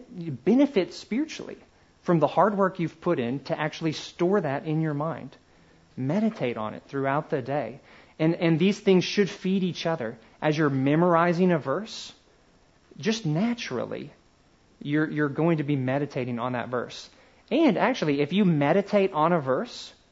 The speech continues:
you will very certainly, very certainly, almost certainly, memorize it or memorize part of it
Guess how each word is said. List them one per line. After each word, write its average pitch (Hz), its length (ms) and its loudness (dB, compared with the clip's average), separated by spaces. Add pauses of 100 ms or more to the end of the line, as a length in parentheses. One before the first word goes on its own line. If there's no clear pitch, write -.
(160)
you 139 280 -2
will 196 440 4 (200)
very 175 380 0
certainly, 170 640 0 (380)
very 127 260 -2
certainly, 110 420 -6 (600)
almost 226 420 4
certainly, 135 500 -2 (880)
memorize 151 600 4
it 170 240 -2
or 160 160 4
memorize 175 440 4
part 202 300 4
of 143 120 0
it 139 220 0